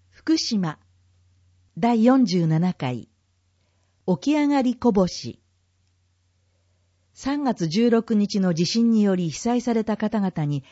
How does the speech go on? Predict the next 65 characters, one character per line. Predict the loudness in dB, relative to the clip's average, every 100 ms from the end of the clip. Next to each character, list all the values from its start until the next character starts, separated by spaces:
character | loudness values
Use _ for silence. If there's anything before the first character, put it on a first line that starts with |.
| _ _
心 | -6 -2 2 2
よ | 2
り | 0 0
お | 2
見 | 2 4
舞 | 2
い | 2
申 | 0
し | -2 -4
上 | -2
げ | -2
ま | -4
す。 | -6 -14 _ _ _ _ _ _ _ _ _ _ _ _ -4
大 | -2 -2
震 | -4 -8
災 | -4 -2 -2
か | -2 -4
ら | -4
復 | -8 -18 _
興 | 0 2
途 | 0 -2
上 | 0 0 0
で、 | -2 -6 _ _ _ -4
台 | -2 -2
風 | 0 0
十 | 2 0 0
九 | 2 2
号、 | 2 0 -2 -6 -10 _ _
昨 | _ -6 -4 -2
年 | 0 2
二 | 2
月 | 0 -2 -4
の | -2 -2
地 | -2 -4
震 | -2 -2 -2
と | -2 -6 -6 _ _ _
災 | -4 0 0
害 | 0 0
が | 2 2
相 | 0
次 | 0 -2
ぎ、 | -2 -4 -12 _ _ _ 2
二 | 4
年 | 6 4
以 | 0
上 | 0 2 0
続 | 0 -2 -2
く | -4
コ | -2 0
ロ | 2
ナ | 0
禍 | -2 -2
も | -2 -4 -2
ま | 0
だ | 2
出 | 2 4
口 | 2 0
が | -2
見 | 2 2
え | 2
な | 2 0
い |
状 | 0 0
況 | -2 -2 -2
で、 | -2 -6